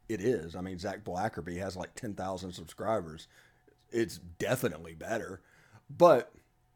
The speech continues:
that's just a weird comment for the Locked On Ole Miss show. And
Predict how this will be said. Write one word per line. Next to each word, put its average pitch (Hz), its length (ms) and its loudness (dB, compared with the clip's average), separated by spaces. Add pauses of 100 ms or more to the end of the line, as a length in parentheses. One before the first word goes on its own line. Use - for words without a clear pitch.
(500)
that's 165 200 2
just 254 180 -6
a 233 60 4
weird 185 420 2
comment 185 480 2
for 143 100 0
the 135 100 2
Locked 135 300 2
On 131 200 2
Ole 123 120 2
Miss 117 160 4
show. 135 460 -4 (2000)
And 175 400 8